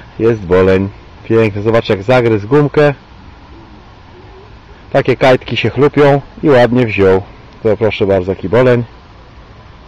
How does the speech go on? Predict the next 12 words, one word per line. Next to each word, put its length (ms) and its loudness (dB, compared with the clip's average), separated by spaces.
I 80 0
teraz 280 2
wpuszczamy 560 -4
go 120 -4
do 100 -6
wody, 340 2
odhaczymy. 640 -2
Za 200 0
końcówkę 680 0
wargi 360 0
się 160 -12
zapiął. 340 -14